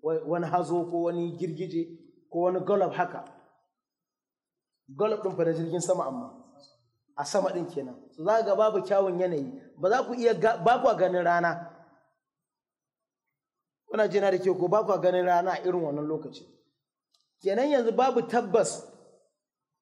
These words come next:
rana ta faɗi, kuma babu cewa kuna cikin duhun dare.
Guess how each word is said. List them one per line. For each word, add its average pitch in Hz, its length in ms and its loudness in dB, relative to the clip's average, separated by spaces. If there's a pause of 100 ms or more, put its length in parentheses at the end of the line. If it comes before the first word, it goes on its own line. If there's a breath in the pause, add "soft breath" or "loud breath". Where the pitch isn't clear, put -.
(680)
rana 196 340 2
ta 196 180 2
faɗi, 196 300 0 (720)
kuma 214 120 0 (120)
babu 226 140 4
cewa 202 220 2
kuna 202 220 0
cikin 170 240 -6
duhun 175 220 -4
dare. 131 240 -6